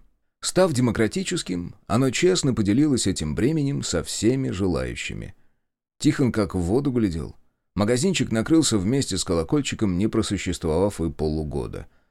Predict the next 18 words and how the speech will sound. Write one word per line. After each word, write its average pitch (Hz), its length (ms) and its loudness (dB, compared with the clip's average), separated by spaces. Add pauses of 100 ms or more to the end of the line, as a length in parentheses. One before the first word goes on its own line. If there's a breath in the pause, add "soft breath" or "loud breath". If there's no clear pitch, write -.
(140)
Остальные 139 540 2
приятели 151 420 4
Шорохова 120 560 2
тоже 120 380 4
расплатились 101 640 0
за 87 100 -2
попытку 87 420 -2
воплощения 80 640 0
в 64 60 -10
жизнь 104 400 0 (240 soft breath)
опрометчивых 98 880 -2
своих 85 320 -2
фантазий. 62 720 -6 (360)
Кто - 380 6 (160)
ломаными 82 460 -2
ребрами, 110 640 -2 (320)
кто 123 240 0
квартирой. 71 680 -2